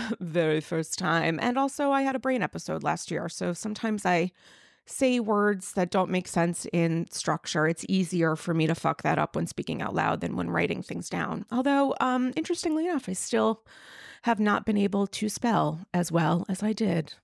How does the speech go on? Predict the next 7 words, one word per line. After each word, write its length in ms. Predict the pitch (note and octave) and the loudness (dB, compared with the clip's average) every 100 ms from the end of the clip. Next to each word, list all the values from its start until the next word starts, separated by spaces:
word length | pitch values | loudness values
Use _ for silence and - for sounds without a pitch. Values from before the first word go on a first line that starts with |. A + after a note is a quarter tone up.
| - | -8
before, 560 | E3+ - F3 E3+ D#3 - _ - - - - - - - | -8 -2 0 0 -2 -4 _ -20 -20 -20 -20 -20 -20 -6
uh, 360 | F3 E3 E3 F3+ - G#3 | -2 0 -2 -4 -6 -6
what 260 | G3 F#3 F3+ | -2 0 2
happened 300 | E3 F3 E3+ | 0 -2 -2
last 240 | E3+ - | -4 -2
year. 100 | E3+ | 0
Anyway, 480 | G#3+ A3+ F#3 D#3+ E3 | 2 4 6 4 0